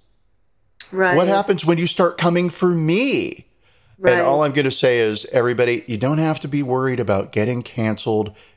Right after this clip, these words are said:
Speaker 2: It doesn't happen to the average person. And also, you probably haven't done anything that bad.
Speaker 1: Yeah, and it doesn't even really happen to anyone. I mean, the only people that I can think of that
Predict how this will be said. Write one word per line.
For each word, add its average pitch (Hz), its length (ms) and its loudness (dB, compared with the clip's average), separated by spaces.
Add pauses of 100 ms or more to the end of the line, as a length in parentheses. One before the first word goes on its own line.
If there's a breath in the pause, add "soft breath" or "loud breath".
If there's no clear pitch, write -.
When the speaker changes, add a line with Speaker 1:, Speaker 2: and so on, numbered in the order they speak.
Speaker 2:
It 101 220 -14
doesn't 123 320 -2
happen 113 520 -2
to 95 580 -2 (380 soft breath)
the 107 280 -2
average 107 540 -2
person. 107 800 -2
And 107 180 -2
also, 104 800 0 (160 loud breath)
you 160 60 -10
probably 311 400 -2
haven't 196 200 -2
done 160 160 2
anything 139 380 0
that 123 200 0
bad. 110 500 0 (680 soft breath)
Speaker 1:
Yeah, 330 220 4
and 269 100 -2
it 302 120 -4
doesn't 349 260 0
even 254 200 -2
really 233 220 0
happen 214 520 -2
to - 380 -2
anyone. 175 760 -4
I - 80 2
mean, 202 180 -2
the 208 100 2
only 277 220 0
people 277 320 -2
that 190 260 0
I 202 120 0
can 208 160 -12
think 214 180 -4
of 175 220 0
that 175 260 -2